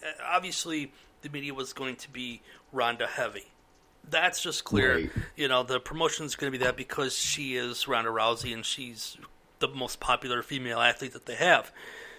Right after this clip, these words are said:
Speaker 1: Uh, one of the most popular athletes in general that they have. I shouldn't even, uh, pigeonhole her as a women's athlete. She's just one of the most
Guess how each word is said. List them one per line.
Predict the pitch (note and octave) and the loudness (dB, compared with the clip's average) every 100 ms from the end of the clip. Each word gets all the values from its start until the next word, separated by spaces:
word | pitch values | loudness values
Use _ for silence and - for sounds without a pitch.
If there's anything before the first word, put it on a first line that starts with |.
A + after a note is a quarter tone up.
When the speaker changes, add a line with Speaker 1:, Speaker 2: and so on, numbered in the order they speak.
| - - | -10 -4
Speaker 1:
Uh, | C#3+ | 0
one | D3 | 2
of | C#3 | 2
the | |
most | C#3 | 2
popular | D3 C3+ C#3+ C3 C#3 | 4 4 4 2 4
athletes | C3 C3 C#3+ A#2+ C#3 | 2 0 -6 -8 -8
in | A#2+ | 0
general | D#3 D3 | 2 2
that | A2+ - | -6 -6
they | A2+ | -6
have. | G#2+ | -4
I | |
shouldn't | - C#3 A#2 | -6 -6 -8
even, | A#2+ A#2 A2 _ _ _ _ _ - - - A#2 | -10 -10 -14 _ _ _ _ _ -18 -12 -10 -6
uh, | C3 A#2 - - - _ _ _ - E3 | -4 -4 -8 -16 -20 _ _ _ -18 -6
pigeonhole | E3 D#3+ C3 B2 A#2 | -4 -2 -2 -2 -2
her | A2+ C3 | -4 0
as | C3 A#2+ | 0 0
a | |
women's | B2 D3 C3 | 0 -2 -2
athlete. | B2 G#2+ - - | -6 -8 -10 -8
She's | C#3 | -6
just | D3+ C#3+ | -4 2
one | C3+ | 2
of | B2+ | 2
the | |
most | A#2+ A#2 - | -4 -6 -8